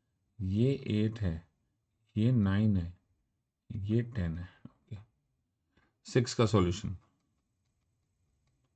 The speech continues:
इन सब क्वेश्चन में लिखा हुआ to show। ठीक है बच्चों, मेरे साथ साथ हमें क्या शो करना है? सिक्स पहले अच्छा किया वैसे,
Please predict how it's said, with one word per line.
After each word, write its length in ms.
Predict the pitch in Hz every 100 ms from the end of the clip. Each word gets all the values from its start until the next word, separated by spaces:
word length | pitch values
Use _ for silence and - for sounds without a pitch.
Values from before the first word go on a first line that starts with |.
| _ _ _ _ _ _ _ -
इन 160 | 131
सब 240 | 131 143 143
क्वेश्चन 260 | 135 -
में 140 | 135 131
लिखा 240 | 120 -
हुआ 140 | 123 131
to 180 | 127
show। 280 | 113 - 78 - _ -
ठीक 160 | 104
है 60 | 131
बच्चों, 320 | 131 - 160 180 _ _ _ _ _ _ _ _ _ _ _ _ _ _ _ -
मेरे 180 | 120 135
साथ 200 | 127 117
साथ 440 | - 87 - - _ _ _ _ _ _ _
हमें 240 | 117 127 127
क्या 240 | 117 123
शो 200 | 123 135
करना 240 | 127 127
है? 80 | 135
सिक्स 260 | 131 131 -
पहले 180 | 120 117
अच्छा 280 | 110 -
किया 180 | 135 127
वैसे, 340 | 113 107 120